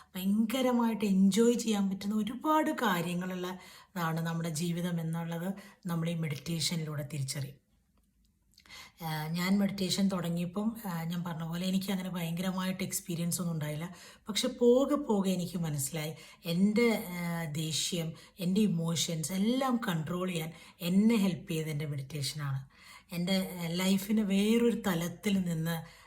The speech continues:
ആ, വീക്ഷിക്കാനും എൻജോയ് ചെയ്യാനും ചെറിയ ചെറിയ കാര്യങ്ങളിൽ പോലും ഹാപ്പിനെസ് കണ്ടെത്താനും എന്നെ സഹായിച്ചത് മെഡിറ്റേഷനാണ്. നിങ്ങൾക്ക് മെഡിറ്റേഷൻ്റെ,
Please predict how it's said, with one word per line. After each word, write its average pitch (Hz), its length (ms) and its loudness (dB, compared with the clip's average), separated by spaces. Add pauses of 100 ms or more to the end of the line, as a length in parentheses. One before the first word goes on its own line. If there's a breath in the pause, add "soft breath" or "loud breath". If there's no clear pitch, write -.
(160 loud breath)
ആ, 151 80 -6
വീക്ഷിക്കാനും 165 800 -2
എൻജോയ് 202 480 6
ചെയ്യാനും 160 440 -4
ചെറിയ 233 260 4
ചെറിയ 240 200 4
കാര്യങ്ങളിൽ 180 540 0
പോലും 185 380 -6 (220 loud breath)
ഹാപ്പിനെസ് 233 600 2
കണ്ടെത്താനും 165 640 -4 (260 loud breath)
എന്നെ 214 260 6
സഹായിച്ചത് 151 960 -4
മെഡിറ്റേഷനാണ്. 143 880 -4 (500 loud breath)
നിങ്ങൾക്ക് 180 340 -2
മെഡിറ്റേഷൻ്റെ, 170 960 0